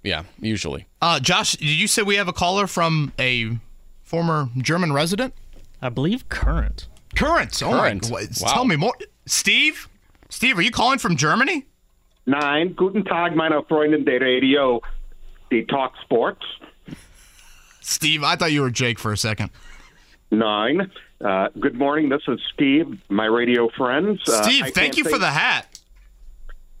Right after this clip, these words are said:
Speaker 4: You're welcome.
Speaker 2: I'm actually
Speaker 4: Hey.
Speaker 2: rocking it today. This is Mark, how do you like the P B R hat?
Speaker 1: I like it very much.
Speaker 2: Yeah, those
Speaker 1: That
Speaker 2: are
Speaker 1: might
Speaker 2: the
Speaker 1: not be
Speaker 2: YouTube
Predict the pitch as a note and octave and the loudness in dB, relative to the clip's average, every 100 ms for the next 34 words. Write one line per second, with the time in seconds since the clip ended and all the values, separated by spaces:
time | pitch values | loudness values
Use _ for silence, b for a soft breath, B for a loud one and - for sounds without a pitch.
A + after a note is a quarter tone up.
0 | - _ - - _ A2+ G#2+ A#2 B2+ - | -20 _ -20 -20 _ 0 2 2 0 0
1 | F#3+ G#3 - A#2+ E3 G#3+ A3 E3+ G3 G#3+ | 0 0 -2 -2 0 0 0 2 2 2
2 | G#3+ D#3+ F3 F#3+ D#3 D3 D3 C#3 D3 E3 | 0 0 0 2 2 0 0 -2 0 0
3 | E3+ G3 E3 D#3+ C#3 E3 C3 B2+ A2+ G#2 | 0 0 0 -2 -4 -4 0 0 0 -2
4 | F#2 - F#2+ A2 A#2+ A2+ A2+ A2+ C#3+ B2 | -6 -6 0 2 2 2 2 2 0 0
5 | - - B2 A#2+ A#2 C#3 D#3+ A3 G#3+ F3+ | -4 -6 -2 0 0 0 2 2 2 0
6 | D3+ | -2